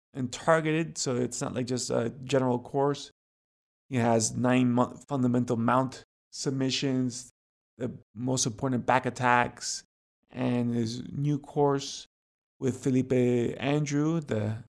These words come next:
number one ranked I B J F black belt, which is leg locks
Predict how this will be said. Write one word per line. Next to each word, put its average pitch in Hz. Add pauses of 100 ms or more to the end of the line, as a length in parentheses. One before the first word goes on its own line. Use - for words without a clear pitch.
(160)
number 131
one 123
ranked 123
I 127
B 123
J 117
F -
black 120
belt, 156 (600)
which 117
is 120 (320)
leg 131
locks 123